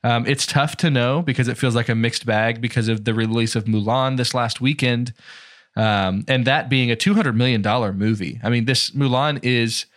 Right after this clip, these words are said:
significant in the movie business in that this was the highest budgeted film of any female director, um, ever. And so, uh, I, I, I just kind of, are you encouraged to see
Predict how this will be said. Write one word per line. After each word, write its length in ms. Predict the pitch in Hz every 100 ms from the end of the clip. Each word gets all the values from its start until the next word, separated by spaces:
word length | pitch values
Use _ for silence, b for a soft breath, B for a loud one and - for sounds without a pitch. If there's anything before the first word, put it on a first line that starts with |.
| b
significant 680 | - 147 131 147 151 143 123
in 100 | 131
the 80 | 120
movie 220 | 117 113
business 420 | 110 113 110 110 -
in 180 | 113
that 220 | 113 110 113
this 180 | 117
was 200 | 123 107
the 280 | 107 113 110 - B B B
highest 460 | - 127 123 117 113
budgeted 440 | 113 113 113 107
film 340 | 104 123 113 107
of 140 | 107
any 220 | 104 107 101
female 420 | - 131 131 104
director, 580 | 104 101 95 - 95 101 B B B B B -
um, 480 | 110 98 92 101 120 _ _ -
ever. 300 | 110 107 - -
And 180 | - 123
so, 380 | - 123 107 107 - _ _ _ _ - - -
uh, 340 | 123 117 110 - _ _ _ -
I, 80 | 147 143 143
I, 100 | 139
I 40 |
just 200 | 143 139
kind 180 | - 160
of, 260 | 143 - - B B B B -
are 80 | 139
you 160 | 156 175
encouraged 880 | 135 - 139 135 160 165 - - -
to 100 | 156
see 580 | - 165 165 170 165